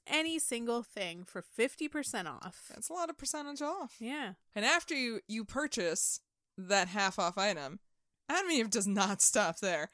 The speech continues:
Speaker 2: They wanna go, go, go all night
Speaker 1: <laughs>
Speaker 2: long. Yeah.
Speaker 1: They wanna make you go, go, go all night long with some free fucking stuff.
Speaker 2: Oh, yeah.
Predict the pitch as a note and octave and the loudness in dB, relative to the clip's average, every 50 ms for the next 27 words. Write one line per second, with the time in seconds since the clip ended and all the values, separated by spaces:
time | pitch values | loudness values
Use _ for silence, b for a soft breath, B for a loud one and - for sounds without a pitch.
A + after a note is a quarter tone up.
0 | b b b b - A3 B3+ C4+ A3 E3+ B2 A#2 F#3 G#3 E3 D3+ D3+ G#3 G#3+ G#3+ | b b b b -6 -2 0 0 0 0 -2 -4 -6 -6 -6 -4 -4 -4 -6 -4
1 | A3+ A3 B3+ C4+ B3+ D4 A#3 F#3+ C#3 G#2 D2 - F#3+ F#3+ G3+ A3 A#3 - - E4 | -4 -4 -6 -6 -8 -6 -4 -2 -2 -2 -2 -2 -2 -2 -2 -4 -4 -2 -2 -2
2 | F4 - C#4 - - F#3 C#3 C3 B2+ A2+ G#2 A2 A#2 F#3+ C4+ G3+ D4 D#4+ B B | -2 0 0 2 2 4 4 4 2 2 2 0 0 -2 -4 -6 -8 -12 B B
3 | B B B B B B B - F#3 F#3+ F3 F#3 G3 F#3 - C#3 - G2+ F#2+ E2+ | B B B B B B B -14 -12 -8 -6 -4 -4 -4 -4 -6 -6 -6 -6 -4
4 | C2 - - C4+ D4 D4+ D4+ C4+ A#3+ A3 G#3 F#3+ F3+ - - F#3+ G#3 A#3+ D4 E4+ | -4 -2 0 2 4 6 6 4 4 2 -2 -4 -4 -8 -8 -2 2 4 6 8
5 | D4+ A#3+ G3 E3+ D#3 D#3+ E3+ E3+ - F3+ F3 F#3 F#3 F3+ F3 F#3 F#3+ F#3+ E3+ E3 | 8 8 6 4 -2 -8 -10 -8 -6 -6 -4 -4 -4 -6 -6 -4 -2 -2 -2 -2
6 | E3+ E3 - _ - G#3 G#3 G3 F#3 F3+ E3+ E3+ - - F3+ E3+ D#3 D3+ E3 - | -4 -6 -8 _ -2 -2 -2 -2 -2 -4 -6 -6 -6 -6 -8 -8 -8 -10 -12 -12
7 | - G#3 G3+ - - - F#3 F3+ - - - B3+ C4+ C#4+ D4 D4+ D#4 D#4+ - - | -10 -8 -8 -6 -8 -8 -10 -14 -14 -12 -8 -4 -4 -2 -2 -2 -2 -4 -4 -2
8 | - G#3+ - - - C4 C4 B3 - - - - - - E3 - - - F3 F3+ | -4 -4 -2 -4 -6 -8 -6 -2 -2 -2 0 -2 -4 -8 -10 -12 -8 -4 -2 0
9 | G#3 C4+ A3+ F3+ D3 D#3+ D#3 D#3+ | 0 0 0 0 -2 -2 -4 -6